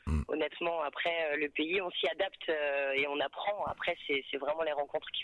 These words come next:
Speaker 2: font tout, quoi.
Speaker 1: Bah, c'est ça qui est chouette, hein. Tu te balades, tu sais jamais sur qui tu vas. Parce que tu voyages toute seule, là ? T'étais toute seule ?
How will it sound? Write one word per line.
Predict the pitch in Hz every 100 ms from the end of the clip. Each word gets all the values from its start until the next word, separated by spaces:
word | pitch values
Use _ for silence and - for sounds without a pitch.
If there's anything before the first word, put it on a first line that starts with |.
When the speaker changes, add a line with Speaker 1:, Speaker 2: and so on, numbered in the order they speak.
| -
Speaker 2:
font | 135
tout, | - -
quoi. | - -
Speaker 1:
Bah, | 80
c'est | -
ça | -
qui | 78 85
est |
chouette, | - 117 -
hein. | 78
Tu | 85
te | 80
balades, | 85 92 101
tu |
sais | - 92
jamais | 82 82
sur | 85 82
qui | -
tu | -
vas. |
Parce | - -
que |
tu | 127
voyages | 123 117 -
toute | 110
seule, | - 180
là ? | 135
T'étais | - 82
toute | 80 104
seule ? | 135